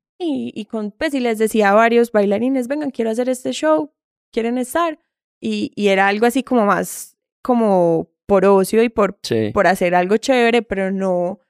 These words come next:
Speaker 1: pero no trabajo como tal. Yo fui allá, fui puro entrenamiento, entrenamiento, entrenamiento, entrenamiento.
Speaker 2: Y aparte de, de Los Ángeles, ¿qué otro viaje te resaltó un montón?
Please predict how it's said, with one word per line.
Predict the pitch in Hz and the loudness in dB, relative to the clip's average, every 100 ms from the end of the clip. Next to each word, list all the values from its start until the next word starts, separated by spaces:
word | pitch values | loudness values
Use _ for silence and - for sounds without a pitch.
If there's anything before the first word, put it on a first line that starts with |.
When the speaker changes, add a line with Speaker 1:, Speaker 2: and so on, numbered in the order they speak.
| - | -4
Speaker 1:
pero | 233 220 | 0 2
no | 220 196 | 2 0
trabajo | - 220 247 277 269 | 0 0 2 0 -2
como | 190 165 | -6 -4
tal. | - 180 - _ _ | -2 -2 -4 _ _
Yo | 214 220 | -4 -4
fui | - 254 | -2 -4
allá, | 254 285 | -2 -4
fui | - 196 196 190 _ | -8 -6 -6 -8 _
puro | 254 247 | -4 -2
entrenamiento, | 240 208 175 185 - _ | -2 -4 -6 -12 -16 _
entrenamiento, | - 208 196 214 220 | -10 -8 -6 -8 -8
entrenamiento, | 220 202 196 185 196 | -10 -10 -12 -12 -12
entrenamiento. | 202 185 170 165 - | -14 -14 -16 -18 -4
Speaker 2:
Y | 127 | -4
aparte | - 120 - | 0 -4 -2
de, | 139 135 117 - | -6 -4 -4 -6
de | 107 110 | -8 -8
Los | 110 113 | -8 -8
Ángeles, | 113 113 127 120 - | -10 -8 -6 -8 -8
¿qué | _ 123 | _ -8
otro | 107 - 135 | -8 -6 -4
viaje | 127 120 120 110 | -4 -4 -6 -8
te | - - | -8 -8
resaltó | 110 110 127 101 113 | -6 -6 -8 -12 -10
un | |
montón? | 110 107 113 110 | -10 -10 -10 -12